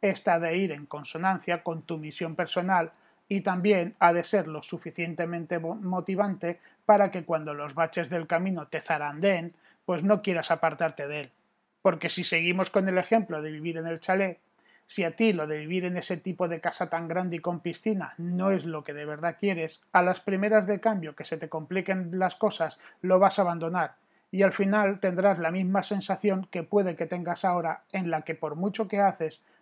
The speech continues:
no consigues lo que quieres. Y es que a ti quizá te motivan más las cosas menos relacionadas con el dinero y la forma de vivir,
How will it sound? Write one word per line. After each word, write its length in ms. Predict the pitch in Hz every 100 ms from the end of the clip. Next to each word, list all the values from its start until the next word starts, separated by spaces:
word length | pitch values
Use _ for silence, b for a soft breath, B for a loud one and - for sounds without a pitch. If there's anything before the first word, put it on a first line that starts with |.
| -
no 180 | 196
consigues 440 | 196 190 - 170 151
lo 180 | 165 151
que 100 | 147
quieres. 440 | 156 135 - _ _ _ _ _ b b
Y 60 | 220
es 140 | 233
que 100 | -
a 80 | 233
ti 260 | 247 208 -
quizá 360 | 185 - 202
te 100 | 214
motivan 480 | 196 180 202 175 175
más 360 | 190 160 - -
las 300 | 185 175 -
cosas 420 | 220 208 208 185
menos 340 | 185 190 190 190
relacionadas 640 | 180 165 170 180 190 190
con 200 | 196 175
el 100 | 170
dinero 300 | 165 185 185
y 20 |
la 140 | 160 -
forma 260 | 180 175
de 140 | 175 170
vivir, 380 | 175 196 160